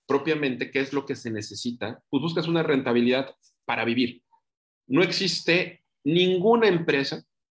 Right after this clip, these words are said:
ni ningún negocio en la vida que trabajes por gusto, ¿eh? No, no, no existe, no lo hay.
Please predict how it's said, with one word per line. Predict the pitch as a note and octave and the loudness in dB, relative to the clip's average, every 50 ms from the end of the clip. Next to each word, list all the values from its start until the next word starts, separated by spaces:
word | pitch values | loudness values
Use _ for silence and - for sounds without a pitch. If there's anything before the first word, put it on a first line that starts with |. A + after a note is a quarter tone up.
| _ _ _ _ - | _ _ _ _ -6
ni | - D#3 F3+ F#3 F3+ | 0 2 2 4 4
ningún | F3+ F3 E3+ E3+ D#3+ F3+ G#3 A#3 | 4 4 4 4 4 2 2 2
negocio | A3 G3 D#3+ D#3+ D#3+ D#3+ - E3+ | 2 0 2 2 0 0 -2 -4
en | D#3+ | -4
la | C#3+ | -2
vida | B2+ B2 A#2 A#2+ E3+ - _ _ _ _ _ _ _ _ _ _ _ - | -2 -2 -2 -2 -4 -8 _ _ _ _ _ _ _ _ _ _ _ -2
que | - C3 | -2 -2
trabajes | - C3 C#3 C#3 D3 D3 - D#3 | 0 0 0 0 0 0 -4 -6
por | - - B2 A2+ | -8 -6 -6 -6
gusto, | A#2 A2+ - - - - | -6 -8 -8 -10 -12 -12
¿eh? | - - _ _ _ _ _ _ _ _ _ _ _ _ _ - | -12 -14 _ _ _ _ _ _ _ _ _ _ _ _ _ -2
No, | F3+ F#3 G3+ F#3+ - D#3 | 0 2 2 4 4 4
no, | F3+ F#3+ F#3 | 2 2 4
no | - F3+ | 2 0
existe, | F3+ - D#3+ E3 - - C3+ | 0 0 -2 -4 -2 0 0
no | D3 E3 | 2 4
lo | E3+ E3 D#3+ | 4 4 4
hay. | A#2+ | 2